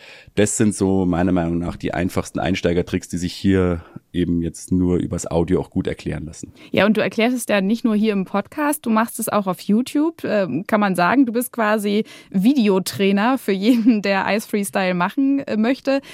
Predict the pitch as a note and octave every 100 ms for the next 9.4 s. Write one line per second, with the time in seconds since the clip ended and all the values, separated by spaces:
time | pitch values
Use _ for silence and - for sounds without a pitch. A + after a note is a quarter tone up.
0 | - A3+ B3 - C4 B3 - E3+ D3 -
1 | D#3+ D#3+ D#3 D3 - C#3 C#3 C#3 D#3+ _
2 | _ _ - E2+ - G2+ G#2+ - F#2+ F2+
3 | F#2 G2 B2 G2+ F2+ A2+ A#2 - G#2 F#2+
4 | F#2+ F#2 F#2+ - F#2+ F#2 F#2 F#2+ G2 G#2
5 | G2+ - - - - G2 A2+ C3 B2 A#2
6 | - A2+ G#2 G#2 C3 - G#2 G2+ G2+ F#2+
7 | - - G2+ G#2 - - G2 C3 C#3 A2+
8 | G2 - A2+ A2+ G2+ G2 - G2+ F#2+ G2+
9 | G2 A2+ A2 G#2+